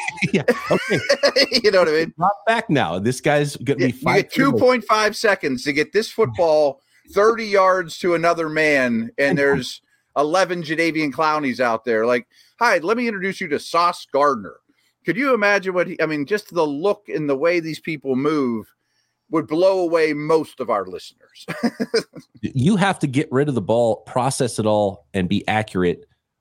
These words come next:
Speaker 1: in less time than it takes to say the words Jadeveon Clowney.
Speaker 2: Exa-, exactly, right. I mean, certainly to spell it.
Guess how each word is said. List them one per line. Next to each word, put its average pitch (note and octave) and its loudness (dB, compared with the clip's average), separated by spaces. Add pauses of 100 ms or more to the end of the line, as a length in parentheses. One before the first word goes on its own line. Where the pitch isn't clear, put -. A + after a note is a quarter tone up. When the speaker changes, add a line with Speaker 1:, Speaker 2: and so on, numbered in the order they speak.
(240)
Speaker 1:
in G#2+ 0
less A2 0
time A#2 0
than G2+ 0
it - -6
takes G#2 -4
to - -6
say A#2 -2
the A2 -2
words C#2+ -4
Jadeveon B1+ -4
Clowney. - -10 (580)
Speaker 2:
Exa-, A3 -2
exactly, A#3 -2
right. D3 -2
I A#2 -4
mean, A2 -6
certainly F3+ -2
to B2 -8
spell C3+ -2
it. C2+ -16